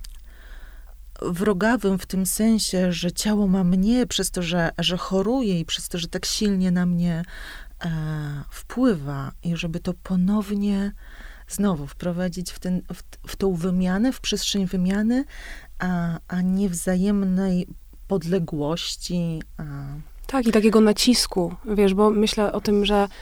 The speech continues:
Speaker 2: bardzo dużo wymagamy od swojego ciała, tak
Speaker 1: Mhm.
Speaker 2: naprawdę nie mając z nim wyrobionego kontaktu i nie mając
Speaker 1: Mhm.
Speaker 2: z nim wyrobionej takiej relacji, bo chciałam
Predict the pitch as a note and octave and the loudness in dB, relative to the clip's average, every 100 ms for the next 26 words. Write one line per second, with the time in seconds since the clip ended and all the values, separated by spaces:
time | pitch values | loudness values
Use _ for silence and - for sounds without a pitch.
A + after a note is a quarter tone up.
0 | - - - - - G3+ G#3 G#3 F#3+ G#3+ | -16 -16 -16 -4 4 6 8 6 4 2
1 | G#3 G#3 G#3 - - F#3+ G#3 G3+ G3 A3+ | 4 6 6 4 0 2 6 6 6 6
2 | G#3 F#3+ - - F3+ F3 F3 - F3 E3+ | 6 2 -4 -2 0 0 0 2 2 2
3 | F3+ - - - - - F#3+ F3+ G3 G3 | 0 -8 -16 -18 -10 -4 2 2 4 2
4 | F#3+ F#3+ F#3+ - F#3+ G3 G#3 A3 G#3 G3 | 4 4 4 4 6 6 6 4 4 2
5 | F#3 F#3 F#3 F#3 F#3 - - - - - | 0 2 4 4 2 -2 -12 -16 -16 -14
6 | - - F#3 G#3 G3 G3+ G3 G#3+ G#3 G3+ | -12 -2 4 4 6 6 6 4 4 4
7 | G3+ G3 G3 G3 G3 G3+ G3 - F3 D#3+ | 6 4 2 4 4 4 2 0 -2 0
8 | F3+ F#3 G3 G#3+ G#3 F#3+ G3 F#3+ F#3+ F3+ | 2 4 6 6 4 4 4 6 4 4
9 | F#3+ F#3+ F#3 F#3 F#3 F#3+ F#3 F#3 - G3 | 4 4 2 0 -2 2 2 2 2 6
10 | G3+ G3 F#3+ F#3 - F#3+ - | 6 4 -2 -2 -2 0 -2